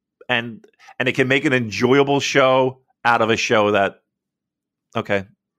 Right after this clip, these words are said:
if this were no, no, no cheering, we would be cheep, cheep, cheep, cheep, cheep, cheep.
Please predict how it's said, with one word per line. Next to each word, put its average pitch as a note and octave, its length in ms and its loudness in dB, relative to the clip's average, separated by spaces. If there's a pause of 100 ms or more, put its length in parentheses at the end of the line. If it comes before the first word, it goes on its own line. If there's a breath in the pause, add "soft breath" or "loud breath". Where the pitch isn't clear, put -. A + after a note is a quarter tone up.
(120)
if - 140 -6
this A#2+ 200 -4
were A#2 100 0
no, A2 340 0
no, A2+ 300 -4 (100)
no B2+ 200 -4
cheering, A#2 480 -2 (760 soft breath)
we A2 160 0
would G2 160 0
be F#2+ 400 0 (920)
cheep, - 180 -6
cheep, B3+ 140 -12
cheep, A3 160 -6
cheep, - 160 -12
cheep, - 180 -20
cheep. - 180 -20